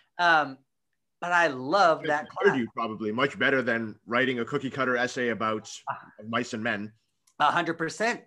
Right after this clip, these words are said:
Speaker 1: Oh, one hundred percent. And in fact, I remember when I was in college, the teacher said, "Okay, you guys are gonna have to write a fifteen-page paper." And everybody freaked out. And I was like, "Well, that's only five more pages than Mister
Speaker 2: <laughs>
Speaker 1: Gautreau had me,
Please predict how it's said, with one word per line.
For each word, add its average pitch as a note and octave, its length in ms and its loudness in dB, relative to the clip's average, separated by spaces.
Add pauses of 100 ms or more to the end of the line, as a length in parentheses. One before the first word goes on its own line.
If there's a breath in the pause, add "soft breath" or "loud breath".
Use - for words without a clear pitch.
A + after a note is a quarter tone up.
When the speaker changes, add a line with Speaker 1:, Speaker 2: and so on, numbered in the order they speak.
(120)
Speaker 1:
Oh, G3+ 200 2
one D3+ 240 -4
hundred G#3 240 -4
percent. D3+ 340 -10 (260 loud breath)
And D#3+ 140 -4
in D#3+ 60 -2
fact, G#3+ 320 0
I - 20 2
remember F#3+ 280 -2
when E3+ 100 4
I F3 40 4
was F3 120 0
in E3 80 -6
college, G3 400 4
the D#3+ 80 -6
teacher F#3+ 280 -8
said, F3 200 -4 (140 loud breath)
"Okay, - 120 2
you B3 60 2
guys A#3 140 4
are - 20 -6
gonna A3+ 100 -2
have A3+ 120 0
to A#3 80 -2
write G#3 180 4
a - 20 0
fifteen-page G3+ 720 -4
paper." G3 360 -4 (300 soft breath)
And E3+ 100 2
everybody F3+ 380 4
freaked F3+ 340 -2
out. G3+ 140 2
And F#3 80 -6
I E3 60 -2
was D#3 80 -4
like, E3 180 -2
"Well, A#3+ 100 0
that's G#3+ 140 -2
only G3+ 160 -4
five F3 280 2
more F3 140 4
pages G3 400 2
than A3 160 0
Mister G3 260 0
Speaker 2:
<laughs> A3+ 260 6
Speaker 1:
Gautreau B3 120 8
had F3 180 6
me, E3+ 60 -2